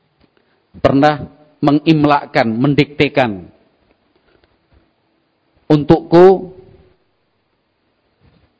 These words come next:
hadis dalam jumlah yang sangat banyak. Beliau khawatir saya bosan. Beliau takut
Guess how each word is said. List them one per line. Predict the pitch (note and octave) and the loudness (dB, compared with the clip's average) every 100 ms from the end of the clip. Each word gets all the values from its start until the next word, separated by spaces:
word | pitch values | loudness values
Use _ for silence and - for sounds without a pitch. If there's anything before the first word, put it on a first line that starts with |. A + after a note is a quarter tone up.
| _ _ _ _ | _ _ _ _
hadis | - D3+ C#3+ F#3+ D3+ - | -2 0 4 2 2 -2
dalam | D3+ D#3 D3 C3+ | 0 2 2 2
jumlah | D3+ D3 D3 | 2 2 0
yang | C#3 | -4
sangat | - E3+ E3 D#3+ | -6 -4 -4 -4
banyak. | C3 A#2+ G#2+ F#2+ _ _ _ _ _ - _ _ _ _ - _ _ _ - - _ _ _ _ _ _ _ _ _ _ _ _ _ _ _ _ _ _ _ _ _ _ _ _ _ - | -2 -2 -2 -10 _ _ _ _ _ -20 _ _ _ _ -20 _ _ _ -20 -20 _ _ _ _ _ _ _ _ _ _ _ _ _ _ _ _ _ _ _ _ _ _ _ _ _ -4
Beliau | C#3+ E3+ G3+ | 2 6 6
khawatir | F3+ G3 G3 G3 D#3+ C3 | 6 6 6 4 0 2
saya | D#3 D3 D#3 D3+ | 2 2 2 0
bosan. | C#3+ C3+ C3 A#2+ G2 F2 F2 _ _ _ _ _ _ _ _ _ _ _ _ - | 2 2 2 -4 -6 -14 -20 _ _ _ _ _ _ _ _ _ _ _ _ -4
Beliau | B2+ C#3 C#3+ | 0 2 4
takut | D3 C#3 F3 | 2 2 -2